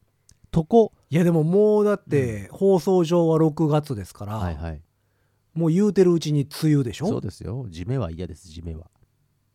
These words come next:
Speaker 2: うん。梅雨や思ったらもう夏ですわ。
Speaker 1: そうですよ。あ、で、この前ね、
Speaker 2: ね。
Speaker 1: そうそうそう、あの、地下鉄に乗る時にね、たまたまですよ。
Speaker 2: はあ。
Speaker 1: たまたま地下鉄に乗る時に、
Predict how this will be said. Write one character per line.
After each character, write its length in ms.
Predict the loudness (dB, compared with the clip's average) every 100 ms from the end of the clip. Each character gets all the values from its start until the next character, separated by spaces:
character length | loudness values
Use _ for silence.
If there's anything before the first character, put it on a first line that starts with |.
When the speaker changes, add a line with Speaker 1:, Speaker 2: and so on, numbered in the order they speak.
| _ _ _ -14
Speaker 2:
う 60 |
ん。 320 | -10 -10 -12 -18 -18 -4
梅 120 | 0
雨 380 | 2 2 -2 -6
や 320 | -12 -12 -14
思 220 | -10 -8 -8
っ 40 |
た 120 | -6
ら 200 | -4 -4
も 220 | -8 -12
う 20 | -14
夏 280 | -12 -12 -14
で 100 | -20
す 140 | -20
わ。 160 | -20 -20 _ _ _ _ _ _ _ _ _ -20 _
Speaker 1:
そ 240 | -6 0 0
う 40 |
で 80 | -2
す 180 | -14 -20
よ。 120 | -20 _ _ -8
あ、 240 | -4 -2 -2
で、 100 | -4
こ 120 | -4
の 60 |
前 180 | -2 -2
ね、 100 | -2
Speaker 2:
ね。 20 |
Speaker 1:
そ 120 | -2 -2
う 60 |
そ 80 | 0
う 40 |
そ 100 | 0
う、 20 | -2
あ 80 |
の、 100 | -4
地 140 | -8 -6
下 100 | -4
鉄 240 | -6 -6
に 140 | -6 -4
乗 100 | -4
る 80 |
時 220 | -2 -6 -8
に 100 | -16
ね、 280 | -14 -14 -14 _ _ _ -2
た 100 | 0
ま 80 | 0
た 80 |
ま 80 | -2
で 60 | -4
す 80 | -2
よ。 60 |
Speaker 2:
は 40 | -2
あ。 20 |
Speaker 1:
た 60 | -2
ま 100 | -4
た 100 | -4
ま 120 | -6
地 100 | -8
下 100 | -10
鉄 200 | -10 -10
に 60 |
乗 120 | -8 -8
る 60 |
時 200 | -8 -8
に、 320 | -10 -12 -12